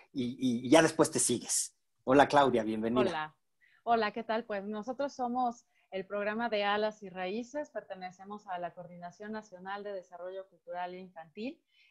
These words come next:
Speaker 2: Eh, venimos co-, eh, somos parte de Vinculación Cultural y obviamente de la Secretaría de Cultura. Entonces,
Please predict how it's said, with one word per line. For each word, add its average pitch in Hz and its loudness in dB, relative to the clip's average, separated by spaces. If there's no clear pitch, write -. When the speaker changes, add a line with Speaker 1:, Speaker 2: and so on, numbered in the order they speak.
Speaker 2:
Eh, 190 2
venimos 214 -2
co-, 196 -2
eh, 175 -2
somos 202 -12
parte 214 -4
de 196 -4
Vinculación 185 -8
Cultural 214 -6
y 208 0
obviamente 190 -4
de 214 0
la 196 -2
Secretaría 165 -6
de 175 -4
Cultura. 143 -20
Entonces, 190 -8